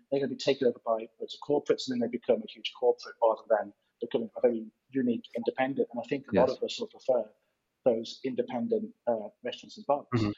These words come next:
Speaker 1: That's
Speaker 3: Yeah.
Speaker 1: where all the flavors, all the characters, all the special services, and we risk losing what I think is, is the, the, the, the, the golden gems in, in hospitality. Um, the other, um, uh, side of things, and I'm a, I'm a half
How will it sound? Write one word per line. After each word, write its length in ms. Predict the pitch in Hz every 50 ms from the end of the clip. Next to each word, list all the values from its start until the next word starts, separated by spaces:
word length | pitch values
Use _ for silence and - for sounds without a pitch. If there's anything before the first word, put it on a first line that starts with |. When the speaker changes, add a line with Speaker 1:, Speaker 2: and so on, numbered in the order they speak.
| _ _ _ -
Speaker 1:
That's 120 | 120 -
Speaker 3:
Yeah. 80 | 104 101
Speaker 1:
where 80 | 131
all 60 | 123
the 60 | 117 -
flavors, 500 | - 143 139 143 143 123 139 135 - 131
all 100 | 127 113
the 160 | 113 117 - - -
characters, 480 | 139 131 135 135 - - 135 117 120
all 120 | 135 127 123
the 100 | 113 120
special 300 | - - 135 120 117 113
services, 680 | - - 127 123 123 - 123 - - 135 127 123 - - - - _ _ _ _ -
and 240 | - 127 127 127 -
we 80 | 131 131
risk 260 | 156 175 175 - -
losing 600 | 131 127 135 143 151 - - 123 120 110 107 107 - _ _ _ _ _ _ _
what 220 | - 120 107 123 139
I 60 | -
think 260 | 143 - 139 117 117 -
is, 100 | 123 120
is 240 | 117 120 - - - _ _ -
the, 140 | 131 120 104 120
the, 160 | 127 - -
the, 320 | 127 127 127 - 127 127 123
the, 200 | 120 127 123 123 -
the 80 | 143 135
golden 400 | 131 147 143 151 143 131 123 120
gems 480 | - 131 123 123 117 110 104 - - -
in, 180 | 120 113 110 - -
in 80 | 127 117
hospitality. 800 | 117 117 - - 120 - 123 127 127 113 - - 104 101 - _ _ - - - - - _ _ _ _ _ -
Um, 280 | 123 131 127 127 127 - _ _ - _ _ _ _ _ _ _ _ -
the 160 | 139 139 143 160
other, 420 | 170 170 160 151 135 131 123 120 117 - _ _ -
um, 380 | - 127 123 120 120 117 117 113 110 - _ _ _ _ _ -
uh, 120 | 120 117 117
side 240 | - - 123 117
of 80 | 120 117
things, 280 | - 131 117 117 113 120
and 120 | 117 120 -
I'm 140 | 123 127 123
a, 180 | 120 117 117 117 -
I'm 120 | 127 131 127
a 80 | 113 104
half 180 | 120 117 113